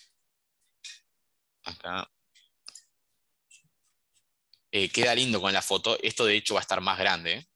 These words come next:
cuando, cuando, eh, termine de agrandar las cards, se van a ver más grandes todavía. Pero queda muy bueno la idea que ti-, trajo Liz de poner el fondo con el diseño del logo, eh, de una forma más opaca, con las imágenes de cada uno.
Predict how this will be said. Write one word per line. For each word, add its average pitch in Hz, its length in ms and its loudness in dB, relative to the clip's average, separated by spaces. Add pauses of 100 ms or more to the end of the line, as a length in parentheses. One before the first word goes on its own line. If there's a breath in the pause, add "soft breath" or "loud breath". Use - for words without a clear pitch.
cuando, 76 800 -6 (1400)
cuando, 80 800 -6 (160)
eh, 80 520 -6 (280)
termine 90 320 -4
de 90 40 2
agrandar 85 340 0
las - 180 -4
cards, 92 280 -2
se - 160 0
van 85 120 0
a 87 60 0
ver 87 100 0
más 90 180 -2
grandes 82 300 -6
todavía. 82 540 -2 (300 loud breath)
Pero 95 200 0
queda 117 220 2
muy 117 200 0
bueno 120 280 2
la 98 180 2
idea 104 280 2
que 95 140 -6
ti-, 95 280 -6
trajo 104 320 -2
Liz 110 280 0
de 98 200 0 (200)
poner 90 180 0
el 92 120 -2
fondo 98 480 -2 (380 loud breath)
con 85 240 -6
el 80 560 -8
diseño 90 460 0
del 87 260 0
logo, 104 540 2 (160)
eh, 80 280 -6
de 80 60 -8
una 85 160 -2
forma 87 220 -2
más 87 160 2
opaca, 113 500 0
con 87 200 -4
las 90 180 0
imágenes 85 340 -8
de 80 100 -8
cada 80 220 0
uno. 78 240 -10